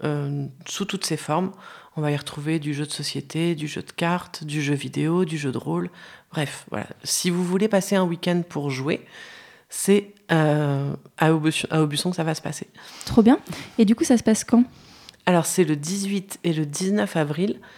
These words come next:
Speaker 1: Et ça se passe, en fait, euh, sur, euh, l'esplanade Charles de Gaulle, au niveau de, de la mairie, de France Travail,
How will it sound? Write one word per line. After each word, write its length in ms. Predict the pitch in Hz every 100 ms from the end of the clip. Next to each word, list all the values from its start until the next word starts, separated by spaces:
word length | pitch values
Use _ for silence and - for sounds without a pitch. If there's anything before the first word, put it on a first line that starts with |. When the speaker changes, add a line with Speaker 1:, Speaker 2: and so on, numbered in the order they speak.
| - - _
Speaker 1:
Et 80 | 175
ça 180 | - 160
se 120 | -
passe, 260 | 190 190
en 80 | 170
fait, 360 | 160 185 185 -
euh, 500 | 160 151 147 147 147 - - - _
sur, 360 | - - 175 160
euh, 100 | 151
l'esplanade 480 | 160 - 185 202 202
Charles 220 | 180 170
de 100 | 170
Gaulle, 240 | 160 175
au 60 | 160
niveau 320 | 147 143 170
de, 380 | 160 151 151 156
de 220 | 151 160
la 120 | 151
mairie, 500 | 151 151 156 165 165
de 100 | 151
France 260 | - 160 -
Travail, 480 | - 156 151 160